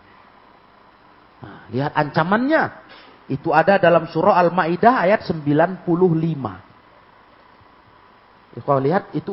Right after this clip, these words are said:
ujung ayat. Nanti buka Al-Quran, ayat sembilan puluh lima itu panjang. Awalnya cerita masalah itu. Larangan berburu di waktu berihram.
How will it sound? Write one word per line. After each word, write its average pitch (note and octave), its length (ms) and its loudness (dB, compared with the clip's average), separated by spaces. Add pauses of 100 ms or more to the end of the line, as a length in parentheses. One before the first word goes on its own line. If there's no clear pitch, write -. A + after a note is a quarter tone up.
(120)
ujung E3+ 160 -4
ayat. D#3+ 320 0 (400)
Nanti C#3+ 240 -6
buka E3 560 -2 (320)
Al-Quran, D#3+ 640 -4 (400)
ayat E3 240 -2
sembilan F3 240 0
puluh F3+ 240 -4
lima F3 80 -2
itu G#3+ 160 -6
panjang. E3+ 400 -2 (1400)
Awalnya E3 400 2
cerita G3 400 0
masalah G#3 400 0
itu. F#3 240 -8 (1040)
Larangan D3+ 480 0
berburu F3 640 0 (720)
di D3 80 -2
waktu C3+ 320 0
berihram. C3+ 720 -4